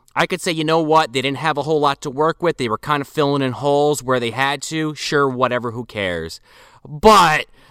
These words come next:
that second and third game, granted, it is pretty much just a screen of text in the beginning, and then when you beat the game with each character, you get a little bit more drip feeded through.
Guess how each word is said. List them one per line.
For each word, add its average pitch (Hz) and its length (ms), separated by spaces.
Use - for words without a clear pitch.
that 359 240
second 294 440
and 214 160
third 151 340
game, 110 360
granted, 220 480
it 214 120
is 262 140
pretty 254 220
much 226 180
just 240 180
a 165 60
screen 190 340
of 196 80
text 196 300
in 196 60
the 175 80
beginning, 156 440
and 131 80
then 131 140
when 131 100
you 120 60
beat 131 300
the 143 40
game 127 240
with 123 140
each 123 220
character, 131 400
you 131 100
get 120 160
a 110 40
little 117 200
bit 117 160
more 113 300
drip 123 240
feeded 151 400
through. 214 360